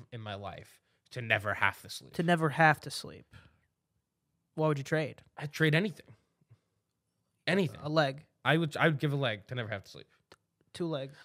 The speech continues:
Speaker 1: I've always, I, well, I've always said, and, you know, the, the, I've gotten some fierce resistance from the legless, um,
Speaker 2: Oh.
Speaker 1: in, in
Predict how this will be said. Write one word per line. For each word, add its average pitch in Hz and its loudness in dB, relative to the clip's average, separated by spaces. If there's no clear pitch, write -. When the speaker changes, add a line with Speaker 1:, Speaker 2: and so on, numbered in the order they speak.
Speaker 1:
I've 196 12
always, 247 8
I, 180 8
well, 190 8
I've 214 12
always 175 6
said, 139 10
and, 139 8
you 135 4
know, 101 2
the, 131 8
the, 120 2
I've 123 8
gotten 131 8
some 110 -2
fierce 196 10
resistance 127 -2
from 110 -4
the 110 -4
legless, 110 2
um, 104 0
Speaker 2:
Oh. 240 12
Speaker 1:
in, 165 10
in 196 12